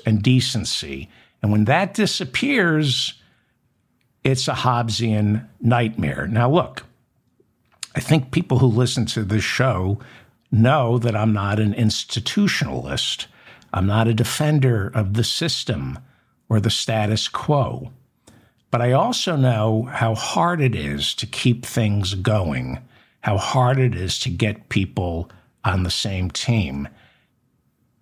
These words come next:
And I also know how easy it is to just break something. It's really easy to go into your kitchen and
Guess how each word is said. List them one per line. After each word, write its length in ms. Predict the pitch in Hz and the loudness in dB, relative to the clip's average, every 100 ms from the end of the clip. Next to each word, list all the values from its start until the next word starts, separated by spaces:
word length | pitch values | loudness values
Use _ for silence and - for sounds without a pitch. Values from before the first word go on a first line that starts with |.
| _ _ - _ - | _ _ -20 _ -4
And 120 | 101 | 0
I 80 | 107 | 2
also 280 | 120 - 117 | 2 0 -2
know 100 | 107 | 0
how 300 | 101 98 104 | 0 -2 -2
easy 520 | 120 120 127 120 113 | 2 4 4 2 0
it 100 | 98 | -2
is 580 | 87 80 80 78 - - - | -2 -6 -4 -4 -4 -6 -10
to 120 | - 90 | -4 0
just 440 | 104 98 - - | 0 -2 -4 -6
break 560 | 98 90 87 87 - - | -4 -2 -2 -4 -10 -10
something. 720 | - - 64 62 69 62 58 - _ _ _ _ _ _ _ _ | -8 -8 -8 -6 -8 -8 -10 -16 _ _ _ _ _ _ _ _
It's 260 | 135 113 - | 0 0 -2
really 580 | 117 123 156 170 165 156 | 0 2 4 4 2 0
easy 580 | - 135 139 127 123 90 | 2 2 4 2 -2 -2
to 120 | - | -4
go 480 | 95 117 117 113 117 | 0 2 4 2 0
into 340 | 120 113 - | 0 0 0
your 180 | 98 95 | -2 -2
kitchen 720 | - 117 113 - - 65 - - _ _ _ _ _ - | -2 -2 -2 -2 -4 -4 -8 -16 _ _ _ _ _ -4
and 540 | 92 92 90 90 | 0 0 0 -2